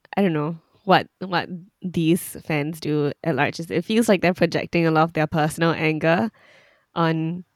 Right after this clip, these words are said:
people in Taylor Swift's lives, even though they don't know anything about them, precisely because she's been so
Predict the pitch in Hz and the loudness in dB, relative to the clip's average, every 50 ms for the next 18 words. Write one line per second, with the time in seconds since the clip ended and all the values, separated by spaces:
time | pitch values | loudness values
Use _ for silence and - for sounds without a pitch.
0 | _ _ _ _ _ _ _ _ - - 190 - 175 175 170 170 - - 170 170 | _ _ _ _ _ _ _ _ -4 -4 2 4 6 6 6 6 4 0 -2 -2
1 | 180 - 196 170 160 160 180 - - - 160 170 170 185 - 151 151 - - 170 | -2 0 2 2 4 2 2 0 0 -2 -2 -2 -4 -4 -6 -4 -2 0 0 0
2 | 208 220 - - - 190 185 185 170 165 170 170 165 165 165 - - - 160 151 | 0 -2 -4 -6 -4 -2 0 0 4 4 6 6 4 4 0 -2 0 0 0 2
3 | - 175 170 165 131 151 170 170 190 185 208 190 185 180 180 180 170 170 - - | 2 0 0 0 0 0 0 0 2 2 2 4 4 4 6 6 6 6 6 4
4 | 208 214 233 247 262 254 _ _ _ _ _ _ _ _ _ _ _ _ _ _ | 4 4 4 0 -6 -12 _ _ _ _ _ _ _ _ _ _ _ _ _ _
5 | _ - 196 196 - 202 175 190 - - - 190 185 190 190 180 - - - 175 | _ 4 4 6 8 6 6 6 4 0 2 2 2 4 2 2 0 2 4 4
6 | 165 170 165 - - - - - - 170 175 170 - 160 160 175 - - 180 175 | 4 4 4 0 -10 -10 -8 -2 2 2 2 2 2 0 0 0 2 4 6 6
7 | 170 170 170 170 | 8 8 6 4